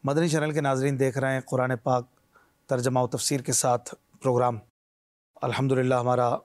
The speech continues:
درس جاری ہے۔ قرآن شریف ترتیب وار چودہویں پارے تک ہم پہنچ چکے ہیں اور سورہ نحل آیت نمبر فورٹی ون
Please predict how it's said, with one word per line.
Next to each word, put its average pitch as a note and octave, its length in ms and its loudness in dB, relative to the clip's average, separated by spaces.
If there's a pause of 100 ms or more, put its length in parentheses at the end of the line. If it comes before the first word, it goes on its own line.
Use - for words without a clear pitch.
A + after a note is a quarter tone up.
درس B2 340 -2
جاری B2+ 280 0
ہے۔ B2 120 4
قرآن B2+ 320 -2
شریف B2 320 0
ترتیب C3+ 440 -2
وار B2+ 140 4 (760)
چودہویں D3 340 2
پارے C#3+ 240 0
تک C#3 220 -2
ہم B2+ 80 -4
پہنچ C3 300 -2
چکے C3 240 0
ہیں B2 180 0 (120)
اور B2 420 0
سورہ C3 360 0
نحل C3 460 0
آیت C3 300 0
نمبر B2+ 240 0
فورٹی C#3 380 0
ون B2+ 260 0